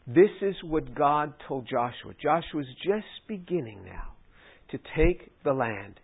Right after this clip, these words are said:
And he says, "You want to take it? You want to have success? You will have success. But this is what you have to do.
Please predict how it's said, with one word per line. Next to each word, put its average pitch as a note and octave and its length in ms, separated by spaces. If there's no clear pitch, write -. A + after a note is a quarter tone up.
And B2 100
he C3+ 80
says, B2+ 140
"You A#2+ 120
want C#3+ 260
to F3 140
take E3+ 140
it? F3+ 100
You C3 140
want C3 160
to C#3 60
have C#3+ 220
success? E3 380
You D#3+ 260
will G3 220
have E3 240
success. G#2 460
But A2+ 240
this D3 220
is D3 100
what D#3 180
you D#3 120
have C3+ 240
to E3+ 80
do. C3 260